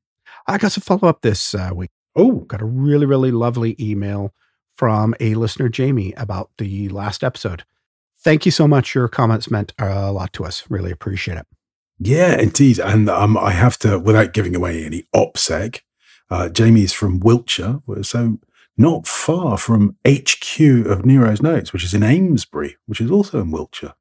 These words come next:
Speaker 2: There you go.
Speaker 1: Uh, interesting. You know, I'm gonna have to look that up on a map now, Stu.
Speaker 2: Uh, just look for Stonehenge. It's right there.
Speaker 1: Oh, I know Stonehenge.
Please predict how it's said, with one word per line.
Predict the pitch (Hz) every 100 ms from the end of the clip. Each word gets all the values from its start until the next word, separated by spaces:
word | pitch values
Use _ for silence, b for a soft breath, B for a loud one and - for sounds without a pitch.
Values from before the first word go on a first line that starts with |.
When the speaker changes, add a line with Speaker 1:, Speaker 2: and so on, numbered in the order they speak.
| _ _ _
Speaker 2:
There | 147 143
you |
go. | 127 180 147 80 _ _ _ _ _ -
Speaker 1:
Uh, | -
interesting. | 110 117 226 - 107 78 - _
You | -
know, | 139
I'm | 104
gonna | 101 95
have | 98
to | 104
look | 98
that | 95 92
up | 85
on | 85
a |
map | 80 92 -
now, | 76
Stu. | 76 - 87 _ _ B B B B B B _ _ _ _
Speaker 2:
Uh, | - 85 85
just | 90 123
look | 120
for | 113
Stonehenge. | 123 104 110 127
It's | - -
right | - 90
there. | - 104 - _ _ _
Speaker 1:
Oh, | - 180
I | 190
know | 233
Stonehenge. | - 147 110 98 87 -